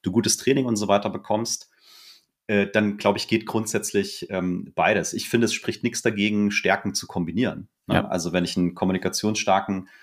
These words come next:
Speaker 1: äh, Seller hab und jemanden, der, der die Technik, äh, kann und die bilden so ein dynamisches Duo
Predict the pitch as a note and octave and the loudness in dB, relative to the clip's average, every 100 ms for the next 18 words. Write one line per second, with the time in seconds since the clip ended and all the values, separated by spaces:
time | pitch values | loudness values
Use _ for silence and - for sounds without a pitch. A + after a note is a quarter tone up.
0 | - _ G2 F#2 - C#3 B2 C3 - G2 | -20 _ -2 2 2 4 4 2 2 0
1 | F#2+ G2+ F#2+ F#2 F2+ F2 F2+ E2+ - - | 2 2 2 0 2 4 4 2 -2 -6
2 | - - - - D3+ D3+ - A#2+ A#2 - | -6 -4 -6 -4 -4 -4 -2 -2 0 2
3 | B2 C#3 - F#2+ - F2+ G#2 G2+ G2 F#2 | 2 2 0 -2 -4 -2 0 2 2 2
4 | F#2+ F#2 F2 F2+ A#2 G2 - C3+ D#3 F2+ | 0 0 0 0 0 -2 -2 0 4 4
5 | F#3+ | 2